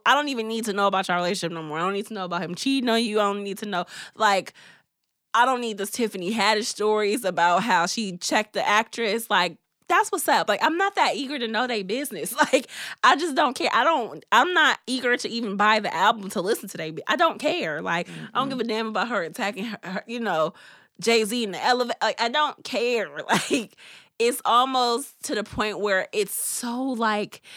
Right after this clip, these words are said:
Speaker 1: incognito and overdone that it's like, now I'm just like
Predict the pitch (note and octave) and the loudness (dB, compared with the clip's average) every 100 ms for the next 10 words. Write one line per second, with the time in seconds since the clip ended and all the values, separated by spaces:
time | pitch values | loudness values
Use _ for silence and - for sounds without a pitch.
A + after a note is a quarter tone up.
0 | - - C#4+ B3+ A#3+ C4 A3+ G#3+ G#3 A#3 | -20 -4 0 0 2 4 4 4 0 2
1 | A#3 A3+ F#3+ - F#3+ G#3 G3 F3+ F3 F#3+ | 4 4 2 0 0 2 0 0 0 0
2 | G#3 F#3+ F3+ F3+ F#3+ F3 E3 - - - | 0 0 0 -2 0 0 0 -6 -16 -20
3 | _ G#3+ A#3 B3+ C#4 C#4 B3 A3 A3+ - | _ -2 0 4 6 6 4 0 -4 -2
4 | G#3 E3 E3 - | 0 0 -2 -8